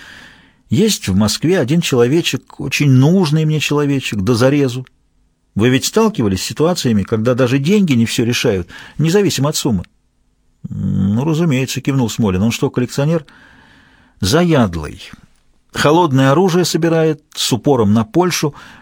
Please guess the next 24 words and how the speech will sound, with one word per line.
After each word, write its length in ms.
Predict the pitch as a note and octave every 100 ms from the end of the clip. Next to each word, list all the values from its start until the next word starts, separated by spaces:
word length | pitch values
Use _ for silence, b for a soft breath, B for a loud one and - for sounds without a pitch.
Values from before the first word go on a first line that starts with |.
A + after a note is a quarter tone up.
| B B _
У 80 | -
него 220 | A2+ C#3+
оттуда 380 | C3+ - G#2+ F2+
корни 420 | F#2+ E3+ F#3+ E3+
тянутся, 500 | - E3+ E3 C#3+ -
вроде 200 | C3+ D#3
бы 100 | C3
всерьёз. 680 | C3 - D3+ D3 C#3 - - - _ _ _
Человек 380 | - C3 E3 A#2+
занимает 400 | C#3+ D#3 D3 -
такое 300 | D3+ E3+ D3
положение 540 | D3 D#3 D3+ C3 F2+
и 120 | G#2
достиг 360 | A2+ C3 - C#3
такого 340 | C3+ C3 C3 -
уровня 400 | - B2 F#2+ F#2+
благосостояния, 880 | F#2+ G#2+ G#2 G#2+ - C#3 G#3 D#3+ G#2 B B B B B B
что 240 | B - D3
деньги 440 | B2 A#3 B3 E3
его 260 | B2+ D#3 G#3
частенько 520 | D#3+ C#3 G3 F3+ E3
и 60 | D#3
не 140 | D#3+
интересуют. 880 | D3 D3 C#3 - A#2+ - - -